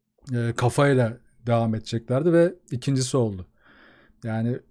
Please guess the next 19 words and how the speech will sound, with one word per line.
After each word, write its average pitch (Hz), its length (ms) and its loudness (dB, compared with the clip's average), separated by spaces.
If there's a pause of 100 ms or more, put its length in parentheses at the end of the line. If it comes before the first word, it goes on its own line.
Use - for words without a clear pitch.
şu - 200 -2
an 165 140 2
o 127 60 -2
kadar - 380 0
pozitif 147 460 -2
durumdalar 143 520 0
ki 107 300 -4 (220)
çok, - 440 -4 (180)
e, 135 380 -2
iyi 139 240 0
durumdalar 147 400 2
sahada 143 340 2
kafa 147 260 -4
olarak, 143 300 0
pozitif 123 440 -2
bakıyorlar, 143 480 2
enerjileri 120 540 2
çok - 300 -4
iyi, 147 240 0